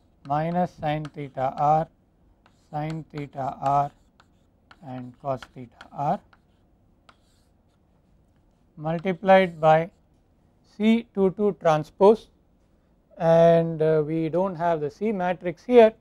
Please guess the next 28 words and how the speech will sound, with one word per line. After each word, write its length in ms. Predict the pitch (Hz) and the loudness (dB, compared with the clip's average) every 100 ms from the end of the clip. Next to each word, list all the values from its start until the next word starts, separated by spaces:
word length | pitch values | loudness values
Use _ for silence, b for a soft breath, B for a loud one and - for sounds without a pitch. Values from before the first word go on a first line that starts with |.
| _ _ _ _ _ | _ _ _ _ _
So, 60 | 180 | -6
let 240 | 170 185 | 0 0
me 140 | 208 202 | 0 0
write 360 | 185 190 190 180 | 2 2 0 -10
the 100 | 160 | -12
C 240 | - 190 | -8 -8
two 220 | 180 190 | -4 -6
two 180 | 180 190 | -2 -2
matrix 500 | 165 156 139 156 - | 0 -2 -4 -12 -12
here. 220 | 175 190 - _ _ _ _ _ _ _ - | -8 -8 -8 _ _ _ _ _ _ _ -12
C 120 | 185 180 | -10 -10
two 220 | 190 180 160 | -6 -6 -6
two 340 | 196 214 214 - - | -6 -4 -6 -12 -16
was 420 | 156 160 165 165 _ _ _ _ _ _ _ _ _ | -6 -2 -2 -4 _ _ _ _ _ _ _ _ _
cos 360 | 170 180 175 _ - | 0 0 0 _ -18
theta 440 | 170 160 160 156 | -18 -14 -12 -8
r 340 | - 175 202 208 _ _ _ _ _ _ _ _ | 0 2 2 -2 _ _ _ _ _ _ _ _
minus 460 | 156 151 165 175 170 - | -16 -12 -10 -10 -12 -14
sin 280 | 156 160 156 - | -12 -10 -10 -16
theta 380 | 156 - 143 - | -20 -12 -12 -10
r, 260 | 156 165 190 _ _ _ _ _ _ _ _ _ _ _ _ _ _ _ _ _ _ _ - | -6 -6 -6 _ _ _ _ _ _ _ _ _ _ _ _ _ _ _ _ _ _ _ -20
sin 320 | 143 151 147 _ | -18 -16 -18 _
theta 380 | 151 143 143 147 180 | -20 -20 -20 -18 -12
r 280 | 147 147 147 _ | -8 -10 -12 _
and 240 | 170 127 123 _ | -20 -20 -20 _
cos 180 | 135 127 _ | -20 -20 _
theta 280 | 131 120 _ - | -20 -20 _ -16
r, 200 | 151 180 | -14 -14